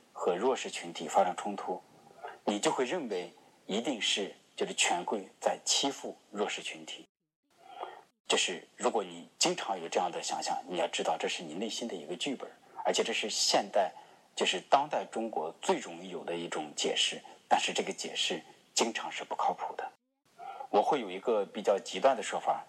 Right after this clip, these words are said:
就是说在任何一个领域，最主流的解释都是毫无解释力的。而且如果你持有这个最主流的解释，也就意味着你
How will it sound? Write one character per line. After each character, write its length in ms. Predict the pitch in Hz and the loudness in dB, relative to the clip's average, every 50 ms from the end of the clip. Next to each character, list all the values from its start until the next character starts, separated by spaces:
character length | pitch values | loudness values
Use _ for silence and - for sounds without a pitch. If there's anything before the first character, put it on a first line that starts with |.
| - - - - | -16 -20 -12 -4
就 120 | - - - | -2 -2 0
是 200 | - - 85 80 | 0 -2 -2 -2
说 180 | - - - - - | -2 -2 -4 -2 0
在 180 | - - - - | 4 4 4 4
任 240 | - - - 175 | 4 0 0 0
何 200 | 165 - - - | -2 -2 -6 -6
一 120 | 90 - - | -6 -6 -4
个 120 | - - | -4 -4
领 180 | - - - - | -4 -4 -8 -8
域， 240 | - 165 - - - - - - _ _ _ | -10 -10 -10 -12 -16 -20 -20 -20 _ _ _
最 240 | - - - 151 127 - - - | -6 0 2 2 2 0 -6 -8
主 180 | - - - - | -6 -6 -6 -6
流 140 | - 82 | -4 -2
的 100 | 82 92 | 0 0
解 200 | 90 - 85 80 - | 0 0 -2 2 4
释 240 | - - - 71 - - - - - | 4 4 4 4 -2 -10 -14 -4 2
都 140 | - 98 - | 2 4 4
是 200 | - - - - - - | 4 0 0 -2 -4 -4
毫 300 | - - - - - 180 | 2 4 6 8 8 8
无 300 | 185 190 196 190 - - - | 6 4 -2 -8 -10 -8 -6
解 180 | - - - - | -4 -2 2 4
释 200 | - - - 156 | 2 2 2 0
力 200 | - - - - | -4 -6 -8 -10
的。 60 | - - - _ _ _ _ _ _ _ _ _ _ _ - - - - - - | -12 -14 -14 _ _ _ _ _ _ _ _ _ _ _ -12 -10 -6 0 6 6
而 80 | 113 120 | 6 6
且 120 | - 123 | 6 2
如 140 | 104 117 151 | 2 2 2
果 140 | 143 123 104 | 2 2 -2
你 120 | 95 95 | -2 0
持 240 | - - - - 131 | 2 2 4 4 4
有 100 | 107 95 | 2 2
这 100 | 98 104 | 0 -2
个 80 | 101 | -2
最 160 | 98 - 156 139 | 0 0 -2 -2
主 180 | - - - | -2 -6 -4
流 100 | - - | -4 -4
的 80 | - - | -4 -2
解 160 | - - - | -2 0 2
释， 180 | - - - 87 | 2 2 0 0
也 200 | - - - - | -2 -2 -2 0
就 120 | - 101 | 0 -2
意 120 | 98 117 | -2 -2
味 120 | 110 95 90 | -2 -2 -2
着 100 | - 85 | -4 -4
你 260 | 80 80 82 78 | -6 -6 -8 -8